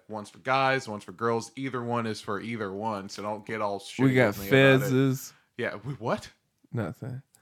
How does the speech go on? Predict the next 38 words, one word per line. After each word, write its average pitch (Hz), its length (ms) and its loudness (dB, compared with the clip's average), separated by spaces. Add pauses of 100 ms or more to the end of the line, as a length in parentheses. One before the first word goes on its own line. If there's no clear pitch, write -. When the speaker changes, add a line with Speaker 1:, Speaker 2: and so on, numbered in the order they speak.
(180)
Speaker 1:
Fez, 165 420 -2
like, 127 240 -4 (300)
isn't 370 140 0
Speaker 2:
Yeah, 240 100 2
Speaker 1:
that - 80 0
a - 60 2
Speaker 2:
you 370 100 6
know 381 100 4
Speaker 1:
candy? 208 320 -6 (320)
No, 113 120 0
Speaker 2:
Nah, 220 60 -4 (120)
Speaker 1:
Pez. 120 340 0
Speaker 2:
that's - 260 6
Speaker 1:
That's - 40 -
Pez. 233 300 8 (100)
Speaker 2:
Pez. - 100 -12
A 151 60 -4
Fez 247 420 -2
is 165 160 -6
like 156 140 0
Morocco 143 540 4
Mole 135 400 6
had, 123 280 4
like, 113 280 0
that, 110 240 0 (220)
that 110 220 -4
red 135 280 0
hat 135 320 0
with 123 140 -10
the 107 80 -8
tassel 123 500 -2
on 101 180 -4
it. 107 140 -10
You, 127 200 -4
the 127 120 0
Shriners 151 520 0
wear 104 280 -6
'em. - 60 -10